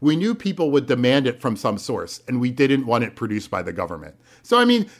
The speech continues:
there are lots of drug companies pushing to not have an organized rollout this way because they are against a government, you know, it, more government, eh, control over, over healthcare. But it's, it's a choice that we've done the vaccine rollout this way.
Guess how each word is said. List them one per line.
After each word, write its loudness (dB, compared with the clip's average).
there 8
are 8
lots 6
of 4
drug 2
companies -2
pushing -2
to -2
not 0
have 0
an 0
organized -4
rollout -2
this -8
way -6
because -2
they 4
are 8
against 2
a 0
government, -4
you -6
know, -4
it, -6
more 4
government, 2
eh, -14
control 2
over, 2
over -2
healthcare. -2
But 2
it's, -2
it's 2
a 4
choice 2
that 0
we've -4
done -2
the -2
vaccine -4
rollout 0
this -6
way. -6